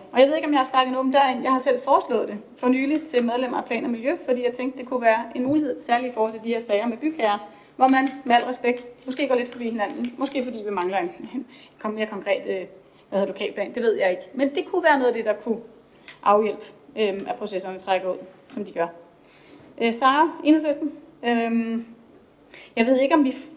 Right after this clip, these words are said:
nødvendigvis får bedre forløb. Det er jo det, vi kan evaluere på. Men jeg kan bare sige, at de steder, jeg har været i kontakt med, der har man gode erfaringer med det. Og der mener man faktisk, som jeg også læste op, at man får nogle mere effektive forløb.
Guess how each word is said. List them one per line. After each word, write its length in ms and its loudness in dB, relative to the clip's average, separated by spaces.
nødvendigvis 460 4
får 80 -4
bedre 340 6
forløb. 360 -8
Det 60 4
er 40 10
jo 60 6
det, 100 0
vi 60 -2
kan 180 -2
evaluere 260 -2
på. 360 -6
Men 120 -6
jeg 80 -6
kan 100 -4
bare 140 6
sige, 480 0
at 360 -2
de 100 2
steder, 200 4
jeg 140 4
har 60 4
været 120 2
i 40 -8
kontakt 380 -4
med, 100 -10
der 80 0
har 100 0
man 140 -2
gode 220 4
erfaringer 340 -4
med 140 -4
det. 80 -10
Og 100 2
der 60 4
mener 220 0
man 180 -2
faktisk, 280 4
som 100 -4
jeg 80 4
også 160 2
læste 200 -4
op, 340 2
at 140 -4
man 120 -6
får 160 -2
nogle 160 -2
mere 120 -4
effektive 400 -6
forløb. 380 -8